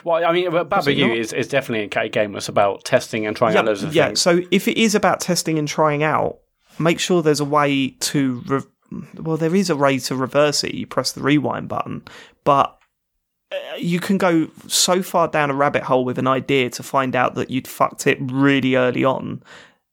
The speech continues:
Speaker 2: It just feels like a massive waste of time. You know what I mean?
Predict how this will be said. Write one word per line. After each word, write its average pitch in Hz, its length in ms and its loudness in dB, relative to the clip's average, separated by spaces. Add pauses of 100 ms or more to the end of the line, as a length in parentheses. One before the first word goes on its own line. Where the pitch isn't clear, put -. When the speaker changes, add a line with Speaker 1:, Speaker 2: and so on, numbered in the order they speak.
(300)
Speaker 2:
It 151 160 2
just 156 180 -4
feels 151 220 2
like 151 140 -2
a - 20 0
massive 147 580 -2
waste 147 320 0
of 160 80 -8
time. 175 400 -2 (500)
You 147 120 0
know 151 80 4
what 147 100 4
I 165 100 4
mean? 117 260 -6